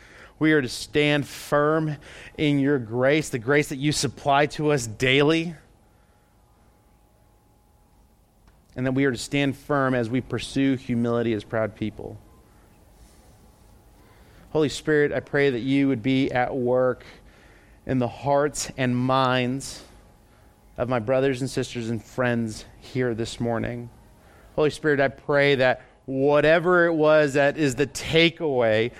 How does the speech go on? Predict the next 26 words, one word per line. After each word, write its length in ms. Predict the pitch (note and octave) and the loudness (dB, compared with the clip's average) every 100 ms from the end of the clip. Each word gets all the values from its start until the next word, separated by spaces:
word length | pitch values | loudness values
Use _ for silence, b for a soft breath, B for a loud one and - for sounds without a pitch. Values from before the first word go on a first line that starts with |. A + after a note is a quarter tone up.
| B | B
that 100 | - | -4
you 240 | C#3+ D#3 C#3+ | 0 2 2
would 240 | C#3+ C3 | 2 0
take 400 | - E3+ F3+ - | -6 2 2 2
it 180 | F3 - | -6 -2
from 160 | D#3+ C#3+ | -2 0
the 160 | C#3 - | 0 0
ears, 560 | F#3 F#3 F#3 F#3 D#3+ - B | 2 4 4 2 -2 -12 B
apply 440 | - - - E3 F3 | -6 -4 2 4 6
it 160 | E3+ | 2
to 140 | - D#3+ | -2 -2
the 100 | D3 | 0
mind, 640 | D3 D#3 D#3+ D#3+ D#3+ D3+ B B | 0 2 4 4 2 -2 B B
and 100 | C#3+ | 0
inject 640 | C#3 B2 A2 B2+ E3 - | 0 -2 -2 2 2 2
it 140 | D#3+ C#3 | -8 -6
into 260 | C#3 - | -8 -2
their 160 | C3 B2 | 0 0
hearts. 640 | - C3 A#2 F2+ - - - B B B | -2 -2 -2 -4 -10 -20 -20 B B B
God, 160 | D#3+ D#3 | 2 4
I 80 | |
pray 400 | D3+ - E3 E3+ | 2 0 0 0
for 180 | D#3 D#3+ | 2 -2
cries 540 | D3+ - E3+ E3+ F3 C#3+ | -4 -2 2 4 4 0
of 160 | B2 | -4
repentance 880 | D3 - - D#3+ E3+ D3+ C3+ - - | -4 -4 -2 0 0 0 -2 -4 -12